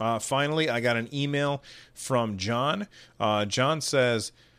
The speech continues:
uh, "Hey, Bill, how's it going? Just to answer you on the topic of online service for Switch." Trying to think of what question I asked. Uh, they said, "My thought, personally,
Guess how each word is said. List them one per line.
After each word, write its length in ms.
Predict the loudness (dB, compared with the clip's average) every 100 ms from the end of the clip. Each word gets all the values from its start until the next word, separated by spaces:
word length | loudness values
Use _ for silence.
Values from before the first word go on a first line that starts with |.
| _
uh, 280 | -2 2 2
"Hey, 180 | 2 2
Bill, 240 | 4 4
how's 240 | 4 0 0
it 80 | -4
going? 400 | -8 -8 -12 -10
Just 240 | 0 0 2
to 80 | 0
answer 320 | 0 0 0
you 220 | -2 -2
on 120 | -4
the 60 | -4
topic 480 | -4 -2 -2 -2 -6
of 140 | -6 -2
online 500 | 0 2 2 0 0
service 440 | -2 -2 -2 -4
for 280 | -6 -4 -2
Switch." 680 | -2 -2 -2 -2 -4 -10 -12 _ _ _ _ _ _ _ -20 -20 _ _ _
Trying 280 | -6 -2 0
to 60 | -2
think 220 | -4 -4
of 120 | -4
what 160 | -4 -4
question 440 | 0 0 0 -4
I 140 | -4 -4
asked. 540 | -4 -4 -4 -6 -10 -20 -12 -2
Uh, 220 | 0 2
they 100 | 0
said, 240 | 0 -2
"My 260 | -2 -2 -4
thought, 540 | 0 0 0 -2 _
personally, 720 | -6 -2 -2 -2 -6 -8 -12